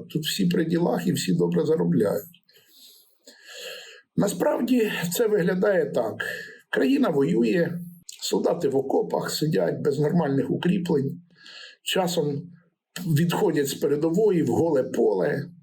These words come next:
а у високих кабінетах сидять люди і малюють собі нові рахунки в банках.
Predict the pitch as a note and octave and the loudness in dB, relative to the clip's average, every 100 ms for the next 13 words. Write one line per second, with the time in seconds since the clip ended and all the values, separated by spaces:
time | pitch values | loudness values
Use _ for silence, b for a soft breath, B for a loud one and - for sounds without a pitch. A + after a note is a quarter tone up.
0 | _ _ B B B B B A2 G#2+ G2+ | _ _ B B B B B 0 2 2
1 | - - F3 G#2+ F2+ - A#2+ - - - | 0 0 0 0 2 2 0 0 -4 0
2 | D3+ E3+ - D3 - E3 D3+ D3+ C3+ A#2+ | 0 0 0 2 2 2 2 0 0 2
3 | B2+ D#3+ B2+ - A#2 B2+ A#2 C3 B2+ G#2 | 4 4 2 0 -2 2 2 4 4 2
4 | G2 C3+ A#2 A2 G#2+ F2+ F2+ E2 - - | 0 0 0 0 -2 0 -2 -4 -6 -14
5 | - - _ | -20 -20 _